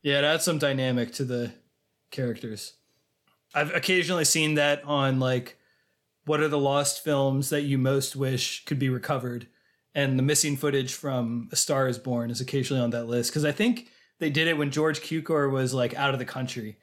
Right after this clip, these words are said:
It's always something like that. It was that with The Great Ambersons, too, or Magnificent Ambersons for Orson Welles. Speaking of great names, Orson Welles, that's a great name.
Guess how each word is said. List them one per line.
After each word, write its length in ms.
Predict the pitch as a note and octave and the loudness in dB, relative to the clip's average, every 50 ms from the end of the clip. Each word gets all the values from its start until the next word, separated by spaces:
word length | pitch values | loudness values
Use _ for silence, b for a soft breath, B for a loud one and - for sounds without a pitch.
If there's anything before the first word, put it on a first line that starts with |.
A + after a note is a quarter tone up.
| b b b | b b b
It's 120 | - C#3 - | -2 0 2
always 220 | B3 C4+ A3 G3 | 2 4 2 2
something 300 | - F#3+ F3 D3 E3 D3 | 0 0 -2 -2 -4 -4
like 200 | C#3 C3 C3 C3 | -2 -2 -2 -2
that. 160 | - B2+ A#2+ | -4 -4 -4
It 60 | B2 C3 | -2 0
was 360 | D3 D3 - - - E3+ E3 | 0 0 0 0 -2 -4 -2
that 200 | D#3+ D#3+ E3+ F3 | 0 0 2 0
with 100 | E3 E3 | 0 -2
The 60 | F3+ | -4
Great 240 | C#3+ E3 D#3+ D#3+ D3 | -2 0 2 2 2
Ambersons, 640 | C#3 C#3+ C#3+ C3+ C3+ B2+ - C#3 A#2+ B2+ B2+ - - | 2 2 0 0 -2 -4 -6 -6 -8 -8 -8 -6 -4
too, 340 | D#3+ C#3+ B2 B2 B2 B2 b b b b - | -2 -2 -2 -2 -6 -8 b b b b -4
or 80 | D3 D3+ | -2 0
Magnificent 520 | D#3 D#3 D#3 D3 D#3 C#3+ C#3+ - D#3+ D3+ | 2 2 0 0 -2 -4 -4 -4 0 0
Ambersons 580 | C#3+ C#3 C3+ C#3 C3 - - B2+ B2 C3 C3 - | 2 2 0 0 -2 -4 -4 -4 -4 -6 -6 -8
for 460 | - C#3 C3+ B2+ B2 B2 A#2+ A#2+ b b b b b b b b b b b - - | -6 -6 -4 -2 -2 -4 -6 -8 b b b b b b b b b b b -10 -4
Orson 320 | D#3+ D3 C#3+ - - C#3 | -2 -2 0 0 0 0
Welles. 540 | C3+ C3 C3 B2 B2 A#2 - - - - - _ _ _ _ _ _ _ _ _ _ _ _ _ _ _ _ _ | 2 2 4 4 2 2 2 0 -2 -2 -6 _ _ _ _ _ _ _ _ _ _ _ _ _ _ _ _ _
Speaking 340 | - - - F#3+ C#3+ F3 E3 | -10 -4 0 0 2 2 0
of 80 | D3 C3 | 0 0
great 220 | - C#3+ C#3+ C3+ | 0 0 0 2
names, 480 | B2+ C3 B2+ B2+ B2 B2 A#2 - - - | 2 2 2 2 0 0 -2 -2 -4 -4
Orson 360 | - D3 C#3 C3+ - D3 C3+ | 0 0 0 2 2 0 0
Welles, 480 | A#2+ B2 C3 A#2+ A2+ A2+ - - - - | 2 2 2 2 0 0 -2 -2 -4 -4
that's 160 | C3 B2+ - | -6 -6 -6
a 40 | A#2+ | -6
great 200 | A#2 A#2 A#2 A2 | -6 -8 -8 -10
name. 220 | G#2+ A2 G#2+ | -10 -12 -14